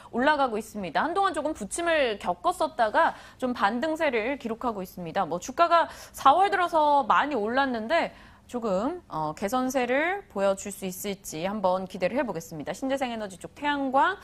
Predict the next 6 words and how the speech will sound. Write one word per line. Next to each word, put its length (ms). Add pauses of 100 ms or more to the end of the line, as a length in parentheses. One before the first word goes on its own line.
(140)
S에너지 680
이야기를 320
들어봤고요. 600 (680)
음, 120
박 200
차장님의 600